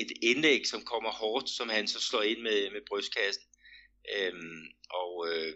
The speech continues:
altså, det viser jo bare, at, at manden, han i øjeblikket, altså uanset hvordan bolden kommer, så skal han nok få den ind over stregen. Øhm,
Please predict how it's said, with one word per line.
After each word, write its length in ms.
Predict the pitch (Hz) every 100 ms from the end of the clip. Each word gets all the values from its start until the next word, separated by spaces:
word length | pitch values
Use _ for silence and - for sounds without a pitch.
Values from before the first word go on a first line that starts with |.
| - -
altså, 200 | - - -
det 120 | 120
viser 240 | 117 113 120
jo 60 |
bare, 300 | 95 95 98
at, 180 | 92 -
at 100 | 90 - -
manden, 320 | 95 - 104
han 300 | 98 95 85 _ _ - _ -
i 60 | 104
øjeblikket, 420 | 95 98 101 104
altså 220 | 87 85
uanset 340 | 101 113 117 107
hvordan 400 | 104 98 107 - _ _ _ _
bolden 280 | 107 107 -
kommer, 180 | 113 -
så 140 | - 107
skal 180 | -
han 120 | 104 107
nok 240 | 104 -
få 100 | 113
den 240 | 101 98 95 95 - - - - 110
ind 100 | 101
over 520 | 92 98 101 95 - _ _ _
stregen. 400 | - - 90 - _ - - - - - _
Øhm, 320 | 85 85 82